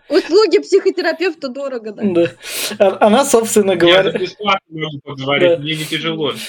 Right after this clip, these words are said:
Speaker 2: Ей, собственно говоря, нужно двадцать баксов, она идёт к хот-догну и говорит: "Я куплю у вас хот-дог, вот, давайте спишем с карточек, чтобы вы мне дали наличку, чтобы мне было двадцать
Speaker 3: Не с
Speaker 2: баксов".
Speaker 3: карточки.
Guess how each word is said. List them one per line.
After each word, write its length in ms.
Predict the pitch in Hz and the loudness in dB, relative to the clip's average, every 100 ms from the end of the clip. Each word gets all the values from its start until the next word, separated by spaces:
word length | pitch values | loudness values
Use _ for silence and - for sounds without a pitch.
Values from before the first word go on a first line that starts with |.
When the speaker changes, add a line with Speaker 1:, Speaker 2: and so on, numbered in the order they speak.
| - - | -12 0
Speaker 2:
Ей, 220 | 202 285 | 2 4
собственно 480 | - 254 254 220 196 | 4 2 4 2 2
говоря, 340 | 175 190 202 | 4 4 4
нужно 340 | 175 185 175 180 | 2 0 2 0
двадцать 440 | 156 180 175 156 | 2 2 0 0
баксов, 480 | 156 208 - 214 208 | 2 2 2 0 2
она 240 | 165 185 | 2 2
идёт 200 | 170 165 - | 2 -2 -4
к 100 | - | -10
хот-догну 720 | - 165 185 262 226 220 196 | -2 2 2 2 2 2 4
и 180 | 165 151 | 4 2
говорит: 420 | 160 160 165 147 | 2 2 2 2
"Я 100 | 180 | 0
куплю 360 | 165 - 170 165 | 0 -2 0 2
у 20 | |
вас 200 | 156 147 | 2 0
хот-дог, 460 | - 156 214 254 180 | -2 2 2 2 0
вот, 240 | 160 151 | 0 2
давайте 440 | 156 156 147 - | 2 2 2 -2
спишем 440 | 131 - 156 - 151 | -8 -6 -8 -6 -8
с 80 | - | 0
карточек, 400 | 226 233 - - | 0 0 -8 -10
чтобы 280 | - 156 | -8 -2
вы 60 | 165 | 2
мне 120 | 160 | 4
дали 220 | 156 151 | 4 4
наличку, 520 | 147 151 165 220 - 156 | 2 2 2 0 -4 -12
чтобы 240 | - - | -12 -8
мне 100 | 160 | -2
было 260 | 156 156 147 | 2 2 2
двадцать 300 | 147 151 - | 0 -2 -2
Speaker 3:
Не 60 | 156 | 0
с 40 | |
Speaker 2:
баксов". 300 | 190 214 170 | 0 0 -2
Speaker 3:
карточки. 480 | 165 - 117 - - | -2 -2 -8 -10 -12